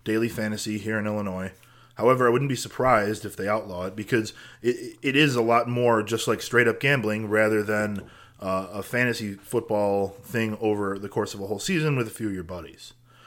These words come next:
You know, you, you, you're never gonna go broke by playing office pools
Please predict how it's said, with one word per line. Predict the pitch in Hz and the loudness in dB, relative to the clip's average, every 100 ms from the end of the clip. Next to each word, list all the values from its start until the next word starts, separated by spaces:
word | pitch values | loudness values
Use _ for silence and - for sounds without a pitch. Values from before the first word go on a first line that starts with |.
| - - | -20 -8
You | 98 | -6
know, | 92 92 | -6 -6
you, | 123 | -10
you, | 135 143 151 | -6 -6 -6
you're | 139 139 | 0 2
never | 175 214 | 4 4
gonna | 202 196 | 4 4
go | 165 143 | 4 2
broke | 120 123 117 - | 4 4 4 2
by | 104 | -4
playing | - 123 117 113 | -2 -2 -2 -2
office | 110 113 101 | -2 -2 -8
pools | - 90 - - | -10 -14 -14 -18